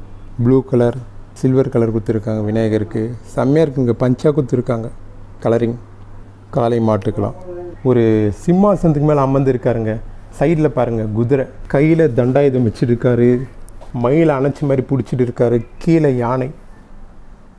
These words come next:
செம்மையா இருக்கு கலரிங். நான்கு கையோடு இருக்காரு. வேட்டிக்கெல்லாம் பாருங்க, நல்லா ஒரு பஞ்சா குத்துருக்காங்க சில்வர் கலர்ல. வாவ், சூப்பரா இருக்குங்க இந்த மாடல். மயில்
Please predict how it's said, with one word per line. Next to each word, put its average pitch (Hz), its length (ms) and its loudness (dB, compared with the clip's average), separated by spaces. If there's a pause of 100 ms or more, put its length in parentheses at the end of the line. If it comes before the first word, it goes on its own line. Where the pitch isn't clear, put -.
(340)
செம்மையா 143 400 -4
இருக்கு 139 200 -12 (100)
கலரிங். 127 340 -8 (540)
நான்கு 127 360 -2
கையோடு 120 280 0
இருக்காரு. 117 280 -8 (260)
வேட்டிக்கெல்லாம் 165 580 0
பாருங்க, 120 280 0 (120)
நல்லா 123 180 2 (100)
ஒரு 117 120 2 (600)
பஞ்சா 156 380 0 (100)
குத்துருக்காங்க 131 500 -4 (140)
சில்வர் 147 360 -2
கலர்ல. 120 280 -2 (560)
வாவ், 160 320 2 (140)
சூப்பரா 180 340 2
இருக்குங்க 135 300 0
இந்த 139 180 0
மாடல். 123 260 0 (680)
மயில் 156 280 2